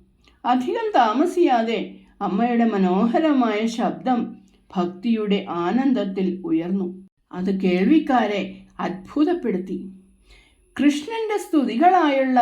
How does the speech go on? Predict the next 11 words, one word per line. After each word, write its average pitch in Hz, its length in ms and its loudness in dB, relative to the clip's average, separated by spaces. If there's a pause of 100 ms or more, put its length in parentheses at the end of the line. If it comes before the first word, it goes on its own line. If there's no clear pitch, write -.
(100)
ഗാനങ്ങൾ 247 540 2 (340)
തുടർച്ചയായി 196 840 0
വന്നു. 185 340 2 (760)
എല്ലാവരും 190 680 2 (120)
ഭക്തിയുടെ 208 640 2 (120)
കടലിൽ 196 420 0 (120)
മുങ്ങി. 185 300 0 (800)
സമയമായപ്പോൾ 262 1160 2 (420)
പാട്ടുകൾ 190 540 0 (100)
നിലച്ചു. 185 480 -2 (640)
അമ്മ 185 220 0